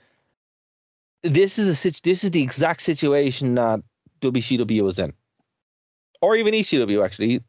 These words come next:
Uh, but I don't know what the bankruptcy is or the books are like. I don't know if they have bankruptcy. I don't think they are bankrupt. So it's a combination of those two, where they're a name, they have a tape library, they have no talent on the books,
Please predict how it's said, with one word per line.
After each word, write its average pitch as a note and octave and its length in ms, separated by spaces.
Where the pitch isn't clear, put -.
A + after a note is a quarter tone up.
Uh, C#3 140
but C#3+ 260
I C3 60
don't C3+ 140
know C3 80
what A2 160
the A2+ 60
bankruptcy A2 600
is G2+ 220
or G#2+ 180
the G2+ 80
books G#2+ 300
are G2+ 80
like. G2 400
I - 80
don't A#2 100
know G#2+ 60
if G#2+ 80
they G#2 80
have G#2 220
bankruptcy. F#2 460
I G2+ 40
don't G2+ 100
think G#2+ 100
they G2+ 80
are F#2 100
bankrupt. - 420
So C3+ 220
it's B2 80
a - 40
combination C#3+ 580
of A2+ 60
those G2+ 200
two, F2+ 200
where A#2+ 460
they're A#2+ 280
a A2+ 80
name, C3 420
they A2 60
have A2+ 160
a A2 40
tape C3+ 300
library, G2 420
they C#3 60
have B2 120
no C#3 180
talent G#2+ 460
on A#2 160
the G2+ 40
books, - 380